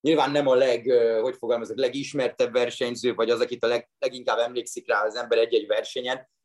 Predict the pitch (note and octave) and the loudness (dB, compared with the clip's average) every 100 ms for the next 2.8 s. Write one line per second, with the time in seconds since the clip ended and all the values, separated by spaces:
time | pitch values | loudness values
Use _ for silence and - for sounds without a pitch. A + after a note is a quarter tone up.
0 | _ - B2 B2 C3 C3+ C#3 C#3 B2 C3+ | _ 0 2 4 2 0 0 0 -2 -6
1 | - C3 B2+ D3+ D3+ C#3 B2+ A2+ C3 C3 | -2 -2 -2 2 4 4 0 2 2 0
2 | A#2 B2+ A#2 B2 A#2+ B2 A#2+ | -4 -4 2 2 2 0 -2